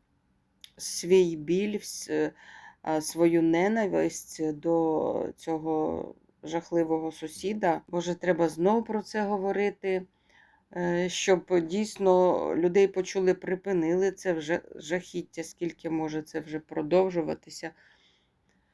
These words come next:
Така атака на мирних людей. Дуже важко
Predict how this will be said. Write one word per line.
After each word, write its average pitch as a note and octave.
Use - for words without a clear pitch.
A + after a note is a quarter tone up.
Така F#3
атака F#3
на F3+
мирних F3+
людей. D#3+
Дуже F#3
важко D#3